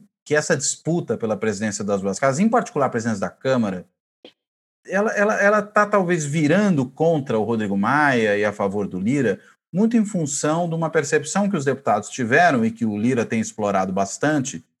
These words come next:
de que o Rodrigo Maia se empoderou demais, não ouvia o deputado individual, não conversava, é, digamos, se tornou muito arrogante e que o Lira viria pra, digamos,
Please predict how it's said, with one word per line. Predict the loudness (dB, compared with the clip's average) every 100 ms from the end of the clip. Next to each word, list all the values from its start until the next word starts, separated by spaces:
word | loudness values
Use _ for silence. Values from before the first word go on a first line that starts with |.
| -20 -20 _
de | -8
que | -2
o |
Rodrigo | 0 0 0
Maia | 2 2
se | 2 -2
empoderou | -2 0 2 2
demais, | 0 2 2 4 2
não | 0
ouvia | 0 0 2 4 4 2 -4 _ _
o | -2
deputado | -2 0 0 2
individual, | 0 0 2 4 6 6 4
não | 2 0
conversava, | 0 0 0 0 2 4 4 4 0 0
é, | -2 -2 -2 -10 -12
digamos, | -4 0 0 0
se | 0
tornou | 0 2
muito | 2 2
arrogante | 2 2 2 2 0 -2
e | -4
que | 0
o |
Lira | 2 4 2
viria | 2 2 2 4 4
pra, | 4 2
digamos, | 2 0 2 2 2 0 0 0